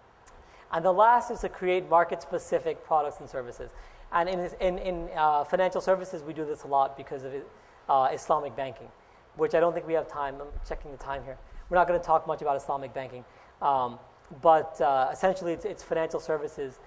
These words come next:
in accordance with Islamic law. And f-, to create those products, you need to do some customization.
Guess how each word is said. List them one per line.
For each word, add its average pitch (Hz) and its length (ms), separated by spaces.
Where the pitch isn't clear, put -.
in 156 80
accordance 151 500
with 143 140
Islamic 139 440
law. 143 280
And 160 340
f-, - 260
to 180 100
create 185 300
those 180 180
products, 156 420
you 165 60
need 151 160
to 156 80
do 143 160
some 127 320
customization. 147 580